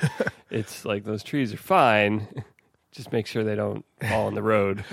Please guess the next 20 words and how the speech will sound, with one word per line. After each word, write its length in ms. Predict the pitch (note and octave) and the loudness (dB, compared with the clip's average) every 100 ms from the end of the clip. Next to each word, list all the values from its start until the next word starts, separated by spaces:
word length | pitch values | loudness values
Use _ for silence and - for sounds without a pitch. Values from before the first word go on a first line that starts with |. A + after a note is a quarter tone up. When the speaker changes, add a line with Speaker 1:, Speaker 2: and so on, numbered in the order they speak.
| C3 - | -10 -8
Speaker 2:
<laughs> 340 | D3 - F3+ - | -12 -12 -8 0
Speaker 1:
Ooh, 240 | C#3+ B2 C3 | 2 2 0
okay. 300 | C#3 A#2+ G#2+ | 2 2 0
Here, 440 | C3+ D3 D3 C#3+ | 0 2 4 2
here's 380 | C3 B2 B2+ A2+ | 0 -2 -2 -2
my 160 | A#2 G#2+ | -2 -4
final, 540 | - A2+ A2 A2 G#2+ | 0 0 2 0 0
like, 360 | A2 G#2 G#2 - | -2 -6 -8 -12
totally 440 | - C3 A#2 A2+ G#2+ | -6 -4 -2 -2 -2
random. 680 | G#2 G#2+ G#2 G#2+ G#2 G#2 - _ - | 0 0 0 -2 -2 -6 -14 _ 0
I 140 | D#3 | 2
know 280 | D#3 E3 D#3+ | 4 6 6
nothing 440 | D3 C3 B2 B2 A2 | 6 4 4 0 2
about 240 | A2 A2 | 0 0
the 220 | A2+ G#2+ | -2 -4
inner 220 | B2+ A#2+ | -4 -4
workings 520 | G#2 G#2+ A#2+ B2+ C3+ C#3 | -2 -4 -4 -4 -4 -2
of 100 | D3 | 0
Apple, 420 | D3+ C#3+ D#3+ D#3+ | 0 2 2 2
so 400 | - A2+ G2+ G#2 | 0 -4 -4 -6